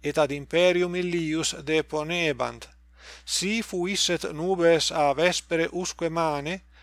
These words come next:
et statim di luculo tabernaculum reliquisset,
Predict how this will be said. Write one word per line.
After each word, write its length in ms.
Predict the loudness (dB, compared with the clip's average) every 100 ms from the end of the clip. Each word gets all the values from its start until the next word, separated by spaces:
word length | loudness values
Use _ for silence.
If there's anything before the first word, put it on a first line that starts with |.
| -4
et 200 | -2 -2 -4
statim 680 | 6 8 8 6 -4 -8
di 240 | -10 -10 -6
luculo 680 | -6 -6 -4 -2 0 0 -2
tabernaculum 920 | -2 0 -2 0 4 4 4 0 -2
reliquisset, 1000 | -2 0 0 -2 -4 -4 -2 -2 -4 -6